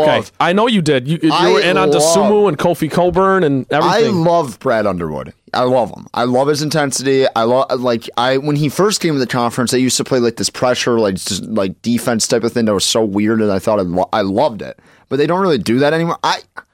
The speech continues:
Speaker 2: I just think every time they, they play a big matchup, they, they falter. And, and as good as Io is, and as clutch as he is, he can't, like, carry you. I think, like, Kofi is pedestrian in big games.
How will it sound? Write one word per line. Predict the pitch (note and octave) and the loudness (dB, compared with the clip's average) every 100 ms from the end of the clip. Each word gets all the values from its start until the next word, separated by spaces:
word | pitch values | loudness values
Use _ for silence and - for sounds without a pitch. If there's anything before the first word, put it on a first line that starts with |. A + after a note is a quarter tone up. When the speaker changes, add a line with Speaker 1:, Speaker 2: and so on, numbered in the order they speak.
| _ _ _ _ _ _ _ | _ _ _ _ _ _ _
Speaker 2:
I | D#3 G3+ | -2 0
just | A3 | 0
think | A3 E3+ | 0 0
every | E3+ D#3+ | 0 0
time | E3+ D#3 | 0 0
they, | D3 D#3 C#3 B2+ | 2 2 0 -4
they | C#3 D3 | -2 -2
play | - C#3+ C#3+ | 2 2 2
a | |
big | A#2 C3 | 2 0
matchup, | B2+ B2 B2 D3 A#2+ | 2 0 0 0 0
they, | B2+ B2 A#2+ | 2 2 2
they | A2 A2 A#2 | 0 0 0
falter. | - A#2+ C#3 E2+ D#2 - _ | 0 0 0 -4 -8 -12 _
And, | A#2 A#2+ - | -4 -2 0
and | B2 A#2 | 0 0
as | - A#2 | 2 0
good | - D#3 | 0 0
as | G3+ | 2
Io | E3 D3+ D3+ C3+ B2 | 2 2 2 2 2
is, | A2+ A2 | 2 0
and | A#2 | -2
as | A2+ - | -2 -4
clutch | C3 C#3+ C3 | -2 -2 -2
as | A#2+ | -2
he | B2+ A2+ | 0 2
is, | G2+ G2 - - | 0 -2 -10 -6
he | C3 | -4
can't, | E3 D#3 B2+ | -2 -2 -2
like, | C3 A#2 | -2 -2
carry | - A#2+ A2 | 0 0 0
you. | E2+ - _ _ - | -2 -6 _ _ -6
I | B2 | -2
think, | D#3 D3 - _ _ _ _ _ _ _ - | -2 -2 -6 _ _ _ _ _ _ _ -4
like, | D#3+ - | -4 -2
Kofi | D3 F#3+ - D#4+ | 0 0 0 0
is | A3 | 0
pedestrian | - D3+ C#3 D3 - A#2 G2+ | 0 0 2 0 0 -2 -2
in | F#2+ | -2
big | F#2+ G2+ | -2 -2
games. | F#2+ F2+ C#2 - | -2 -2 -4 -10